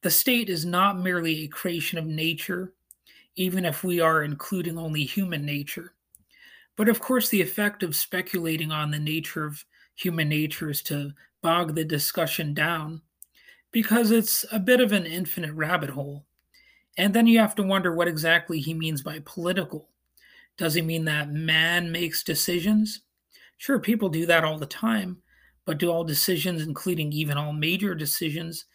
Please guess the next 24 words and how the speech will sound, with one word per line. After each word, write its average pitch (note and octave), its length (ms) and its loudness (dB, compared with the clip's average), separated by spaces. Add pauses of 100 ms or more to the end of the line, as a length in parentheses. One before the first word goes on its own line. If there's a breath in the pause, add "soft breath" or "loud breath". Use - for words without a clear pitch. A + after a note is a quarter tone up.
(400 soft breath)
necessitate D#3 720 -2
a D3 100 -4
state F3 720 -2
as D3+ 180 -4
commonly D#3+ 480 -4
understood D#3+ 500 -6
or D#3 80 -4
practiced? - 680 -4 (920 soft breath)
Probably G3+ 540 4
not, C#3 380 0 (280)
as E3 160 -2
state F3+ 280 0
governments F3 520 2
can - 160 -6
exist E3+ 540 -4 (320 soft breath)
quite G#3+ 320 0
independently F3+ 720 -2
of D3 160 -2
whether D#3 380 -2
they C#3+ 280 -4 (340 soft breath)
are D3 160 -4
legitimate D3+ 540 2
or D3 100 -4
not, E3+ 380 2